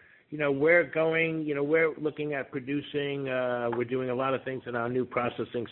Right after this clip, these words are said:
center, uh, hand drying and, you know, coming up with the creation of products that, uh, others may deem more of a craft side. And, uh, so we have a full array to meet all consumer needs going forward. But the bulk,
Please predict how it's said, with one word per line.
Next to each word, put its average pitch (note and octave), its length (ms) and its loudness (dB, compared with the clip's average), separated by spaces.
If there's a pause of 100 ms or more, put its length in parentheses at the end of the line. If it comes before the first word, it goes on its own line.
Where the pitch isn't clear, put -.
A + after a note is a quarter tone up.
center, A#2+ 500 0
uh, G2 160 -6 (160)
hand B2+ 300 -2
drying A#2+ 640 0
and, G#2 180 -6 (500)
you A#2+ 100 -2
know, A#2 240 2 (420)
coming B2 340 -2
up A#2+ 280 -6
with A#2 140 -6
the A2+ 60 -12
creation A#2+ 580 -4
of A2+ 80 -6
products A#2+ 560 -2
that, A#2 360 -2 (140)
uh, G#2 320 -6
others B2 360 -2
may A#2 180 -2
deem A#2 340 -4
more A#2+ 220 0
of G#2+ 100 -2
a G#2 60 -4
craft A#2 500 0
side. A#2+ 440 0
And, G#2 280 -8
uh, G#2+ 200 -6 (480)
so C#3 100 4
we B2+ 160 -2
have B2 200 -2
a A2 40 -2 (140)
full D3+ 220 6
array B2 340 4
to A#2 160 -6
meet A#2+ 260 -4
all B2 240 0
consumer A#2+ 480 -4
needs A#2 300 -4
going A2+ 360 -2
forward. C3 380 2
But A#2+ 220 0 (520)
the C#3+ 80 0
bulk, F3 460 6